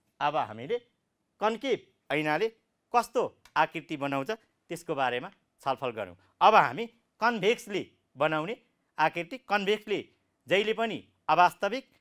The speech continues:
र वस्तुभन्दा सानो बनाउँछ र त्यो आकृतिको बारेमा कस्तो बन्छ त्यो पनि किरण रेखा चित्रबाट खिचौँ। अब कन्भेक्स ऐनाले कस्तो आकृति बनाउँछ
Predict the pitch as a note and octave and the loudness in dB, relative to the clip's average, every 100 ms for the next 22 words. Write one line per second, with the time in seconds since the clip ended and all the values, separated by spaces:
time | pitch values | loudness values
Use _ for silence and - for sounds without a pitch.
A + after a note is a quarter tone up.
0 | _ _ _ - E3 F3 F3+ F3+ E3+ E3 | _ _ _ -4 0 0 -2 -2 -4 -4
1 | - E3+ E3 D#3 D#3 D3 C#3+ - _ E3 | 2 2 2 0 -2 -4 -6 -10 _ -8
2 | E3+ A#3 G3+ F#3+ G3 G3 D#3+ D3+ C#3+ C3+ | -4 0 2 2 -4 -10 -4 0 0 0
3 | G#3 - _ _ _ - G3+ G#3 E3 C#3+ | -6 -12 _ _ _ -6 -4 -4 -4 -6
4 | G#3+ - E3 C3+ G3+ - _ - G3 F3+ | -8 -8 -6 -4 -6 -12 _ -10 -6 -4
5 | D#3+ D#3 C3+ C3 C3 A#2+ A2+ G#3+ - _ | -4 -6 -8 -8 -6 -2 -2 -4 -12 _
6 | _ _ _ _ _ _ - D3 - - | _ _ _ _ _ _ -12 -12 -12 -20
7 | _ - - _ - - A#3 A3 A2 - | _ -20 -20 _ -8 -2 0 0 -2 -8
8 | _ - _ _ G3 G#3+ G3+ B3+ B3 F#3+ | _ -20 _ _ -8 -2 0 0 -2 -4
9 | D#3 B2 B3+ B3+ _ _ _ _ - B3 | -4 -4 -6 -6 _ _ _ _ -6 0
10 | D4 A#3 G3+ E3+ G3 F3+ E3+ D#3 | 4 6 4 -4 -4 -4 -4 -6